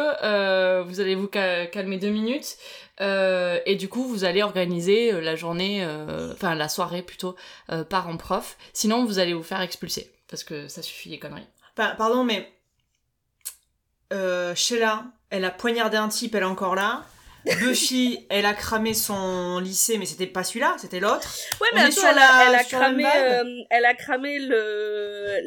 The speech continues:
Speaker 3: l'aile, euh, scientifique avec le labo de
Speaker 1: Eh oui.
Speaker 3: Frankenstein récemment. Dans le, l'épisode précédent.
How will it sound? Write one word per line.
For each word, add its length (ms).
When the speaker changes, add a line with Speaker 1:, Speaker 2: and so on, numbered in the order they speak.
Speaker 3:
l'aile, 260
euh, 360
scientifique 600
avec 300
le 80
labo 300
de 60
Speaker 1:
Eh 80
oui. 60
Speaker 3:
Frankenstein 540
récemment. 540
Dans 140
le, 140
l'épisode 460
précédent. 520